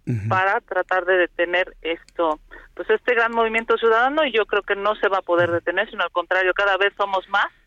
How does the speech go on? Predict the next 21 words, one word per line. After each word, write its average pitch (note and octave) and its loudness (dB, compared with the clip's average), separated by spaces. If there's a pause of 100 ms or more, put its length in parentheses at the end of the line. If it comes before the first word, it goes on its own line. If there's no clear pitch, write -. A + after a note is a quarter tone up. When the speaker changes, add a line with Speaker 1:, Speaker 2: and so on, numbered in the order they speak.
(140)
Speaker 1:
Sí. C3 0
Speaker 2:
cada F#3+ 2
vez G3+ -2
hay G3+ 0
más G3+ 0 (120)
gente G#3 0 (200)
emocionada A3 2 (360)
por G#3 2
las G3 0
voces A#3 2
Speaker 1:
Sí. - -16
Speaker 2:
como G3 2 (220)
la G3+ 0
de F#3+ 2
Xochitl, A3 0
como G#3 2
la F#3+ 2
de F#3+ 2
muchos, A3+ 0 (160)
eh, F3 2 (320)
mujeres A#3+ 0